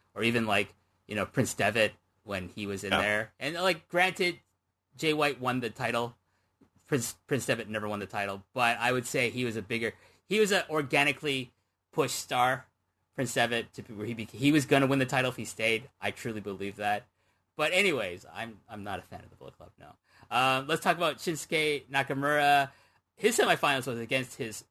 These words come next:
Speaker 1: eternal rival, Hiroshi Tanahashi, and he beat Tanahashi, obviously. Uh, interestingly enough, he, he beat him with the Bomaye, and he legit <laughs> fractured Tanahashi's orbital bone in this match, uh, which later forced Tanahashi to vacate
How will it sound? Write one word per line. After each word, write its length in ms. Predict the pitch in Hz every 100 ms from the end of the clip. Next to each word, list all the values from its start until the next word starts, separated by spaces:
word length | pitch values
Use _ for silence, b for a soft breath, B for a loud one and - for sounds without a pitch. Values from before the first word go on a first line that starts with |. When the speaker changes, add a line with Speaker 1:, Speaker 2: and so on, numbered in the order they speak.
| -
Speaker 1:
eternal 360 | 117 - 147 123
rival, 420 | 120 123 170 - -
Hiroshi 280 | 98 - 101
Tanahashi, 680 | 113 104 120 113 151 170 170 b b b
and 320 | 117 127 135 -
he 180 | 196
beat 260 | 135 156 -
Tanahashi, 480 | 160 139 135 127 127
obviously. 520 | 110 117 - 165 185 b b b 143
Uh, 260 | 139 131 127 117 160 208
interestingly 560 | 254 277 - 247 226
enough, 280 | 214 220 -
he, 200 | 196 165 139
he 320 | 202 185 - - -
beat 140 | 226
him 80 | 240
with 100 | 214
the 80 | 175
Bomaye, 640 | 175 180 165 180 175 113 127
and 180 | 139
he 280 | 165 170 156 _ 147
legit 460 | 156 131 214 175 - _
<laughs> 160 | _ _
fractured 680 | - 185 - - 214 147 - b b b
Tanahashi's 560 | 180 160 156 151 156 127
orbital 300 | 135 151 156
bone 320 | 127 107 104 104 _ _ -
in 120 | 139
this 200 | 131 -
match, 360 | 131 107 - - _ _ -
uh, 280 | 104 107 107
which 280 | 110 127 -
later 280 | 143 180 151
forced 400 | - 147 127 -
Tanahashi 440 | 135 123 117 117
to 80 | 110
vacate 460 | 98 139 139 127